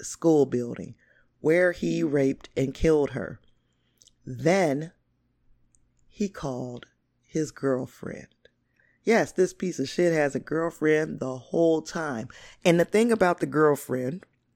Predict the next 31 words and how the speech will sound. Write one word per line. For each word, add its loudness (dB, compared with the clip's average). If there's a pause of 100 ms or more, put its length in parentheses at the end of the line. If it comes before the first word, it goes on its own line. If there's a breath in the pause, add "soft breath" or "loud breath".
(1800)
is 2
she 0
is 2 (340)
very 0
close -8 (200)
to -8
my -2
family. -10 (460 soft breath)
Uh, -6 (480)
for 0
some -2
time, -2
my 0
father 2
and -2
her -4
mother 0
were 0
involved. 0
So 0 (440 loud breath)
we 6
all 4
lived 6
under 4
the 0
same 0
roof 2
for -2
some -4
time, -8
but -4